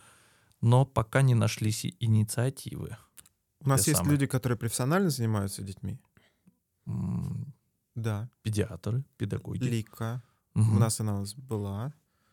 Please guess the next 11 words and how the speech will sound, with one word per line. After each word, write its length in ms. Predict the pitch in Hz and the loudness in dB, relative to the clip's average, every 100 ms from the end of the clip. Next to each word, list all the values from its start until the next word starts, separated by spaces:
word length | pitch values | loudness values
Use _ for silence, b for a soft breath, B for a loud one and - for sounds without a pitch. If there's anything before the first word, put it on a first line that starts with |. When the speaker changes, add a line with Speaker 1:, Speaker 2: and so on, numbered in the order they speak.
| _ _ _ | _ _ _
Speaker 2:
а, 340 | 101 101 101 | -6 -4 -4
на 120 | 101 104 | -4 -6
подкасте, 440 | - - 104 - | -8 -8 -10 -10
поэтому 260 | 104 - 104 | -12 -8 -6
могу, 220 | 101 98 | -4 -4
наверное, 400 | 101 95 - 95 | -4 -4 -6 -8
говорить. 220 | 95 110 | 0 6
Speaker 1:
Можешь 340 | 113 104 104 - | 6 6 2 2
смело 320 | 110 95 95 | 2 4 2
говорить. 260 | 95 85 | -4 -4
Speaker 2:
Да. 100 | 82 | -6